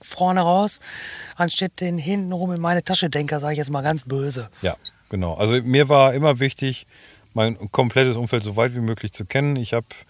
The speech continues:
Speaker 2: äh, einen Autoteile-Großhandel restrukturiert, von hundert Mann nicht profitabel auf, äh, viele hundert Mann profitabel. Und, äh, mir war es auch wichtig,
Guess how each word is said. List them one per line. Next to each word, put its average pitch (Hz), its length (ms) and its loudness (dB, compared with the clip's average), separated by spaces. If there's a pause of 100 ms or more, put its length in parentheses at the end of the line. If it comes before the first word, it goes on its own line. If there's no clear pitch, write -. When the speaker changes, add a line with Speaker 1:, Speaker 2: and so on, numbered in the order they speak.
(520)
Speaker 2:
äh, 110 40 2
einen 104 580 4
Autoteile-Großhandel 123 1900 2 (320)
restrukturiert, 131 880 0
von 117 200 -2
hundert 120 300 2
Mann 117 280 2
nicht 113 240 -4
profitabel 117 760 0 (560)
auf, 104 300 -2
äh, 95 640 -2
viele 147 280 2
hundert 127 320 2
Mann 123 200 4
profitabel. 110 720 -2
Und, 104 380 -4
äh, 98 100 -6
mir 98 180 -4
war 101 100 0
es 110 100 -4
auch 98 160 -8
wichtig, 107 420 -10